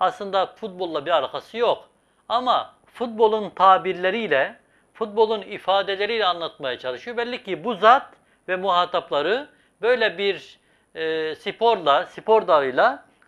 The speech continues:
alakadar olduğu için böyle bir, e, ifadelerle meselesini,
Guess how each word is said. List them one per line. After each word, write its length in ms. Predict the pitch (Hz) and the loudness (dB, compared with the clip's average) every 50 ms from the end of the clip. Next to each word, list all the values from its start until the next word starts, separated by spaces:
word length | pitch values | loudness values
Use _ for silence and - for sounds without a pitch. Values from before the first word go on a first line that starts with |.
| _ | _
alakadar 480 | 208 220 226 226 220 - 220 214 220 208 | 2 4 4 4 4 4 4 4 4 4
olduğu 320 | 208 190 185 160 135 139 | 4 0 0 -2 -4 -8
için 420 | 131 123 - - 220 247 285 294 _ _ _ _ _ _ 196 | -8 -8 -8 -8 -8 -8 -8 -10 _ _ _ _ _ _ 2
böyle 320 | 233 254 240 233 - - | 2 4 4 2 0 0
bir, 280 | 202 208 214 190 175 - _ _ | -2 -4 -4 -4 -6 -14 _ _
e, 600 | - 180 170 170 170 165 165 160 160 156 156 151 85 | -8 -6 -6 -4 -4 -4 -4 -4 -6 -6 -8 -10 -10
ifadelerle 920 | - 170 - - 190 196 185 151 165 151 135 139 131 135 175 220 269 277 - _ _ _ _ _ | -10 -6 2 4 6 6 6 2 0 0 0 -2 -2 0 0 -2 -2 -2 -10 _ _ _ _ _
meselesini, 840 | 240 254 - - 190 165 147 139 117 - - 147 175 226 269 277 | -4 -4 -2 -2 -4 -2 -2 -4 -4 -4 -10 -8 -8 -8 -8 -10